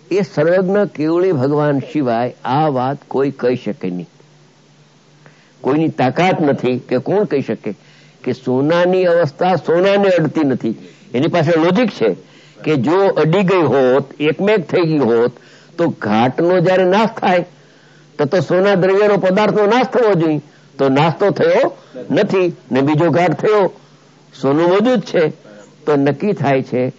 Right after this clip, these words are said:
કે પૂર્વની અવસ્થા જે હતી ઈ સોનાને અડી જ નહોતી એમ સિદ્ધ થાય છે, અનુભવથી સિદ્ધ થાય છે. આમાં કાંઈ આગમની સાક્ષીની જરૂર નથી.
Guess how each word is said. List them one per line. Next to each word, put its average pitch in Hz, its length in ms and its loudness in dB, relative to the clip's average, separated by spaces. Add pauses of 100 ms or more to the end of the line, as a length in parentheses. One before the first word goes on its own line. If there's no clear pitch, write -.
(300)
કે 143 160 0
પૂર્વની 180 640 0
અવસ્થા 156 480 0
જે 131 120 0
હતી 120 400 -2 (420)
ઈ 139 180 -2
સોનાને 131 640 0 (120)
અડી 170 300 0
જ 180 100 0
નહોતી 143 420 0 (540)
એમ 143 240 2 (500)
સિદ્ધ 185 380 0
થાય 135 260 0
છે, - 120 -2
અનુભવથી 185 580 2
સિદ્ધ 156 260 -4
થાય 110 240 -2
છે. - 100 -8 (300)
આમાં 151 300 0
કાંઈ 165 180 2
આગમની 208 480 2
સાક્ષીની 214 520 0
જરૂર 226 220 2
નથી. 156 320 0